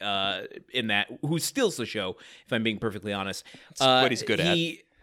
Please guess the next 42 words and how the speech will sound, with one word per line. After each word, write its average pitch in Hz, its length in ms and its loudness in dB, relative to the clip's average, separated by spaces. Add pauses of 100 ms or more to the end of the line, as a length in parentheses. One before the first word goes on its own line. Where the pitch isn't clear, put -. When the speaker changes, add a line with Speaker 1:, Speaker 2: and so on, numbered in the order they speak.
(640)
Speaker 1:
it's 214 180 2
just, 208 180 -2
it's 196 160 2
a 170 60 6
movie 196 320 4
that 165 360 2
doesn't 151 340 4
know 135 160 6
what 123 200 6
it 120 80 -2
wants 120 300 0
to 123 80 -6
be. 117 320 0
It 120 60 -4
just 120 180 -4
wants 127 240 0
to 113 80 -2
put 120 280 -2
him, 120 320 0 (420)
it 170 160 6
wants 185 200 6
to 196 60 -2
be, 175 220 4 (120)
it - 80 -10
wants 190 220 0
to 147 240 -2 (220)
contrive 131 680 2
situations 113 760 -2
just 120 340 -2
to 117 80 -8
see 107 380 -4 (300)
how 113 200 0
Rodney 104 280 2
Dangerfield 95 720 -6
will 101 140 -4
react 90 360 -6
<laughs> - 320 -10
in 120 180 2
it. 131 140 -4 (400)
Speaker 2:
Yeah, 143 280 6 (400)
yeah. 147 200 8 (300)
Seem-, 269 280 4